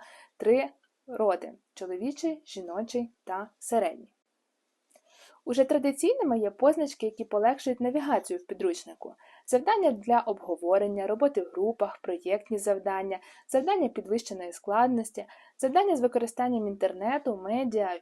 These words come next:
відео, аудіоресурсів, теоретичний матеріал та завдання з ключами.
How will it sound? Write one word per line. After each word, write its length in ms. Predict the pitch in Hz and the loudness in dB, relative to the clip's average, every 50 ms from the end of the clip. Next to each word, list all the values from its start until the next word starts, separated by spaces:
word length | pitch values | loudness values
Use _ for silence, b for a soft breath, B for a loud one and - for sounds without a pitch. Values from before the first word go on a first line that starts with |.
| _ - | _ -4
відео, 420 | 202 240 240 226 233 202 190 - - | -2 -2 0 2 2 0 0 -2 -2
аудіоресурсів, 1080 | - 202 226 240 233 208 220 220 214 208 208 - - 220 208 202 - - 196 185 190 B B B B B | 0 2 4 4 4 2 0 0 0 0 -2 -4 0 0 0 0 0 -2 -8 -8 -10 B B B B B
теоретичний 600 | B 370 294 196 185 - 196 233 - - 349 339 | B 4 4 4 2 0 -2 -2 -2 -2 -2 -2
матеріал 520 | 330 330 311 311 320 320 320 311 311 302 302 _ - | 0 0 0 0 2 2 2 2 2 0 -2 _ 0
та 160 | 277 277 349 440 480 480 - | 2 2 2 2 -2 -6 -10
завдання 540 | 277 - 233 202 196 - 220 254 285 285 262 | -10 -10 -8 -6 -4 -2 -2 0 0 0 -2
з 60 | 262 | -4
ключами. 580 | - - 233 233 233 - - 170 165 165 170 | -4 -4 -4 -4 -4 -6 -12 -12 -14 -14 -20